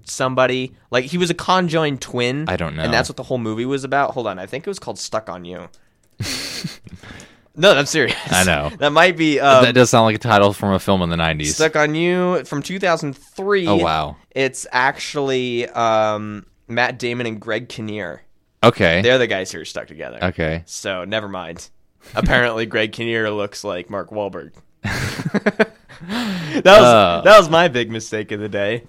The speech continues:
Speaker 2: Yeah.
Speaker 1: Did you have any mistakes today?
Speaker 2: Uh, I haven't counted, so.
Speaker 1: That's good. You shouldn't count them because that's gonna just put too much weight on your
Speaker 2: A lot of
Speaker 1: conscience.
Speaker 2: depressingness.
Speaker 1: Yeah. I wanna, I wanna call somebody out, actually.
Speaker 2: Mm.
Speaker 1: Um, not, not necessarily a person,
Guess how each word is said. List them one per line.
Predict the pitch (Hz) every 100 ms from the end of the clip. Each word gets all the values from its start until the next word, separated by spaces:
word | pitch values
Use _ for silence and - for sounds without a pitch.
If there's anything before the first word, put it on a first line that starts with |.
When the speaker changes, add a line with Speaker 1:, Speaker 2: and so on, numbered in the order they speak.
| -
Speaker 2:
Yeah. | 87 85 87
Speaker 1:
Did | 117 113
you | 143
have | 175 180
any | 180 175
mistakes | 175 175 185 175 175
today? | 175 180 180 175 _ _ -
Speaker 2:
Uh, | 85 92 90
I | 90
haven't | 95 95 90
counted, | 107 101 92 85
so. | - - 85 82 87 95 -
Speaker 1:
That's | 113 123 -
good. | 104 135 117 87 87 _ _ _ -
You | 113
shouldn't | 196 220 185
count | - 143 147
them | 156 165
because | 135 110 113
that's | 104 110 -
gonna | 117 107
just | 101 95 -
put | 101 -
too | 101
much | 95 95
weight | 95 92
on | 90
your | 90 -
Speaker 2:
A |
lot | 87 82
of | 85
Speaker 1:
conscience. | 85 78 - 80
Speaker 2:
depressingness. | 78 78 -
Speaker 1:
Yeah. | - 98 85 90 -
I | 131
wanna, | 202 214 135 98 - - -
I | 117
wanna | 180
call | 131 92 82
somebody | 92 82 -
out, | 85 90
actually. | 82 - - - - - -
Speaker 2:
Mm. | 82
Speaker 1:
Um, | 82 -
not, | 190 233 160
not | 180 165 131
necessarily | 123 107 - 113 107 104 101
a | 92
person, | - 117 - 127 131